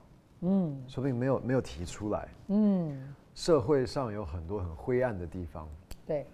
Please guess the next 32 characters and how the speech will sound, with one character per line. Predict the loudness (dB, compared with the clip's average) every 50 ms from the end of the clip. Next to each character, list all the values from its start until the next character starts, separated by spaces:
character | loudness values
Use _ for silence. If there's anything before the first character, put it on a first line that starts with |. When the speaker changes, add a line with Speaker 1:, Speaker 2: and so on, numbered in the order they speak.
| -20 -20 -20 -20 -20 -20 -12
Speaker 2:
那 | -6 -2 0 2 2 2 2 0 -4 -8 -12 -20 -20 -20 -20 -20 -20 -20 -20 -20 -20 -20 -20 -10
我 | -6 -4 -4 -4
觉 | -4 -6 -4 -2 0 0 0 0
得 | 0 -2 -2 -2 -2 -4 -8 -10 -14
这 | -8 -4 -2 -2 -2
个 | -2 -4
电 | -6 -4 -4 -4 -4
影 | -4
的 | -6 -8 -12
题 | -14 -14 -12 -10 -10
材 | -10 -8 -8 -8 -8 -8
有 | -8 -8 -8 -8 -8
提 | -12 -12 -8 -8 -4
到 | -2 0 0 0 0
很 | -2 -4 -8 -8 -8 -4
多 | 0 2 2 2
社 | 2 0 0 0 0
会 | 0 0
上 | -2 -2 -6 -6 -6 -6
里 | -8 -8
面 | -8 -8 -8 -8
很 | -8 -10 -12
灰 | -12 -10 -8 -6 -4 -4 -4
暗 | -4 -6
的 | -10 -12
地 | -10 -10 -10 -10
方， | -10 -10 -12 -12 -12 -14 -18 -20 -20 -20 -20 -20 -20 -20 -20 -20 -20
其 | -12 -8 -6
实 | -4 -4 -2 0
都 | 0 0 0
是 | 0 -2 -2
在 | -2 -2 -2 -2